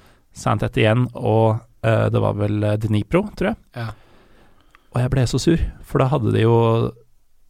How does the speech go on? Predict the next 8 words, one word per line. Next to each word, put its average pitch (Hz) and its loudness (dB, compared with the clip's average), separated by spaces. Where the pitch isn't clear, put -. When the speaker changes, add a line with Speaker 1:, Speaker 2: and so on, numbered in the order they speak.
Speaker 1:
eh, 113 0
kanskje 123 -4
med 120 2
unntak 117 -4
av 113 2
Dnipro, 117 -2
som 120 -4
er, 117 -2